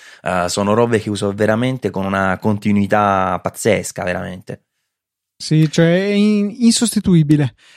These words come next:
Speaker 2: E, e per dire, io non uso solo quello, utilizzo anche Keyboard Maestro, utilizzo cose che mi faccio io al volo,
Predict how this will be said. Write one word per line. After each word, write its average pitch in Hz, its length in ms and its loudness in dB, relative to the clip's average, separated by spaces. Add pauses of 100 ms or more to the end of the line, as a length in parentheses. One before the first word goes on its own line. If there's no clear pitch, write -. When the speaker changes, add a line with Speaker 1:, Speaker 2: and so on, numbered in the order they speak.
(180)
Speaker 2:
E, 170 800 0
e 220 160 -2
per 190 200 0
dire, 214 160 6
io 202 320 4
non 175 240 4
uso 220 280 6
solo 170 260 4
quello, 170 360 4
utilizzo 160 400 2
anche 160 240 0
Keyboard 160 380 2
Maestro, 160 800 2
utilizzo 170 480 2
cose 170 400 2
che 165 100 4
mi 156 140 4
faccio 165 400 2
io 165 220 6
al 160 100 2
volo, 165 400 2